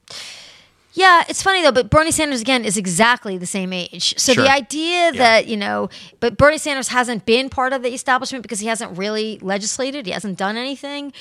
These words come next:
Speaker 1: So Biden's done so much, and that's a record that, you know, can come back to haunt you. I also thought that, um, just teaching class last spring and asking the students what they thought of different candidates, that the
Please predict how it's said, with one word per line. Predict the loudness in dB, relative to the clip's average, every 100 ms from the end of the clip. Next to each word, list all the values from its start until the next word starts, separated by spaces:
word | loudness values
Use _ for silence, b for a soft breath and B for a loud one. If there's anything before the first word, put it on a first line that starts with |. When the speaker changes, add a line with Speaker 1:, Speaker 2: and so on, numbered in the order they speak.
| B B
Speaker 1:
So | 0 2
Biden's | 4 4 2 -6
done | -2 -2
so | -2 0 2 2
much, | 4 4 4 0 0 -2
and | -2
that's | -2 -2
a | -4
record | -2 -2 0 -2 -4 -8 B 0
that, | 2 0 _ -6
you | -2
know, | 0 0 -2
can | -4 -2
come | 4
back | 4 2
to | -2
haunt | 4 4 4
you. | -4 -2 -4 B B B 0
I | 2 4
also | 2 2 -2
thought | 0 2 4 2 2
that, | 2 2 _ -4
um, | -2 -2 -4 -4
just | -4
teaching | -4 -4 -2 -2
class | 2 2 2
last | 2 -2 -2
spring | 2 4 4 0
and |
asking | -2 -2 -4
the | -8
students | -4 -6 -4
what | -6
they | -4
thought | 0 0
of | 0
different | -4 -6
candidates, | -4 -2 2 0 0 -6 B B B
that | -2 -2
the | -6